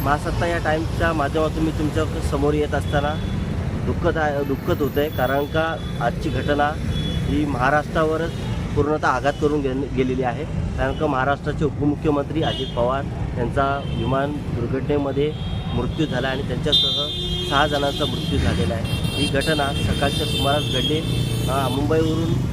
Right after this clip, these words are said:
अ, बारामतीकडे येत असताना त्यांच्या विमानाला अपघात झाला आणि यामध्ये त्यांचा मृत्यू झाल्याची प्राथमिक माहिती समोर आलेली आहे. यानंतर आपण खऱ्या अर्थाने जर बघितलं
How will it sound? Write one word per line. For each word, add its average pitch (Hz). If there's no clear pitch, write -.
अ, 135
बारामतीकडे 151
येत 147
असताना 143
त्यांच्या 151
विमानाला 147
अपघात 156
झाला -
आणि 139
यामध्ये 143
त्यांचा 127
मृत्यू -
झाल्याची -
प्राथमिक 135
माहिती 143
समोर 127
आलेली 120
आहे. -
यानंतर 160
आपण 165
खऱ्या 151
अर्थाने 156
जर 156
बघितलं 160